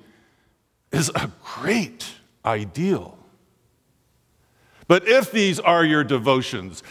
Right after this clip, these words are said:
if this is the fundamental agenda to your life, I will assure you that it's going to be hard.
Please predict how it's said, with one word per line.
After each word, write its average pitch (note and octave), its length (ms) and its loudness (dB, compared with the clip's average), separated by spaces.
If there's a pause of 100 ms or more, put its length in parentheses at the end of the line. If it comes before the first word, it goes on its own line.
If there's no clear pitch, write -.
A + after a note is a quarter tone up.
(100)
if B3 240 4
this G3+ 200 2
is F#3 120 -8
the E3+ 100 -4
fundamental F#3 580 0
agenda E3 400 0
to C3+ 180 -10
your B2 200 -2
life, A#2+ 320 2 (260)
I G3+ 180 4
will G3 200 0
assure B3+ 440 -2
you A3 200 0
that F3 160 2
it's D#3+ 160 -4
going A3+ 460 -2
to F#3 100 0
be D#3 160 -4
hard. C3+ 500 2